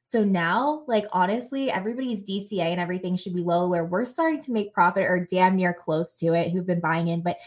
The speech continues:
isn't it such a beautiful thing to watch and to know that, guys, we were here at the bottom of the bear and we are gonna freaking make it. So I'm just stoked. Like, I just have, like, such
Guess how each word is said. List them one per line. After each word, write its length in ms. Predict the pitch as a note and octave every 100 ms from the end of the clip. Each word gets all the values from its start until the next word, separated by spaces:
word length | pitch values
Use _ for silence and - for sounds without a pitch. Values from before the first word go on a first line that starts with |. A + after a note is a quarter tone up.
| -
isn't 160 | A#3 A3
it 160 | G#4 G#4+
such 160 | C4+
a 80 | C4+
beautiful 400 | G3+ F3+ F#3 G3+
thing 220 | G3+ F#3
to 80 | F#3
watch 340 | E3+ D#3 F3
and 140 | - F3+
to 100 | F#3+
know 240 | E3 E3+
that, 200 | F3+ E3+ - _ -
guys, 360 | F3+ D#3 D#3+ - - _ G3
we 160 | G#3+
were 140 | G#3+ C#4
here 440 | C#4 G3 F3+ E3+ G3
at 100 | F#3+
the 120 | -
bottom 280 | E3 E3 G3
of 80 | A3
the 60 |
bear 460 | G3+ F3 E3+ F3 F3 _ _ -
and 160 | E3 E3+
we 100 | F3
are 60 |
gonna 220 | E3+ D#3 -
freaking 280 | D#3+ D#3+ D3+
make 240 | D3 -
it. 160 | C#3 -
So 160 | F3 - - -
I'm 160 | D4
just 260 | - B4+ -
stoked. 360 | - G3 - F#3+
Like, 120 | G3
I 120 | G3
just 220 | G#3+ B3+ A#3+
have, 300 | A#3+ A3+ A3+
like, 220 | F#3+ -
such 760 | - - - G#3+ G#3 G#3 -